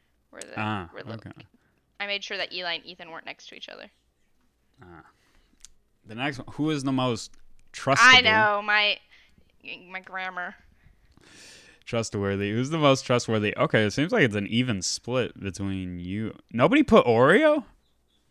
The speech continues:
Speaker 2: Who did, who did I? I think I put you. I put you.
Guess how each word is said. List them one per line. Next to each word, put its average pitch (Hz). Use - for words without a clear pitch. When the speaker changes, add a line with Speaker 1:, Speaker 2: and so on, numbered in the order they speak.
Speaker 2:
Who 135
did, 156
who 131
did 139
I? 123
I 110
think 240
I 330
put 202
you. 123
I 104
put 127
you. 98